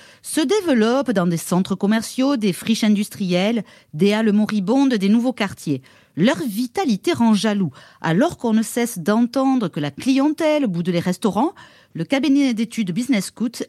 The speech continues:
estime que le chiffre d'affaires des food courts augmentera de six virgule treize pour cent par an jusqu'en deux mille vingt-neuf. Ça,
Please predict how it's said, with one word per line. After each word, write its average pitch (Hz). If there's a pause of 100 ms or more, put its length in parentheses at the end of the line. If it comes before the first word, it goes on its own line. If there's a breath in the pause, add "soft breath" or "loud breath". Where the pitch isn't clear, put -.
estime 233
que -
le 165
chiffre 285
d'affaires 233
des 185
food -
courts 226 (160)
augmentera 226 (380 soft breath)
de 160
six 349
virgule 233
treize -
pour -
cent 180
par 185
an 330
jusqu'en 262
deux 196
mille 247
vingt-neuf. 170 (400 soft breath)
Ça, 359